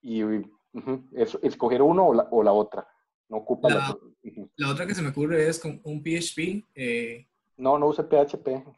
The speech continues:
Speaker 1: es horrible.
Speaker 2: P H P no. Es que no puedo integrar P H P y Django.
Speaker 1: Eh, no, s-, s-, tal vez sí, pero no, no es algo normal,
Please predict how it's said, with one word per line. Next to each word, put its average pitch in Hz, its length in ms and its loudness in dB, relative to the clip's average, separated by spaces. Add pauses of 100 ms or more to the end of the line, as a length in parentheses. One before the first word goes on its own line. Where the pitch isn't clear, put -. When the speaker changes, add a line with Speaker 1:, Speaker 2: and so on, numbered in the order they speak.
Speaker 1:
es 113 140 -12
horrible. 120 360 -2
Speaker 2:
P - 60 -6
H - 40 -10
P - 140 -18
no. 160 80 -10 (1600)
Es 143 100 -4
que 180 200 -4 (260)
no 143 280 -2
puedo 185 160 0
integrar 160 400 0
P 175 100 -6
H 170 180 -6
P 170 240 -6
y 165 120 0
Django. 131 320 -6 (1200)
Speaker 1:
Eh, 110 760 4
no, 143 460 4
s-, - 180 -20
s-, - 260 -20 (840)
tal 117 180 0
vez 117 180 0
sí, 185 160 0
pero 127 240 4
no, 117 320 6
no 127 220 2
es 127 180 0
algo 131 720 6 (640)
normal, 113 540 4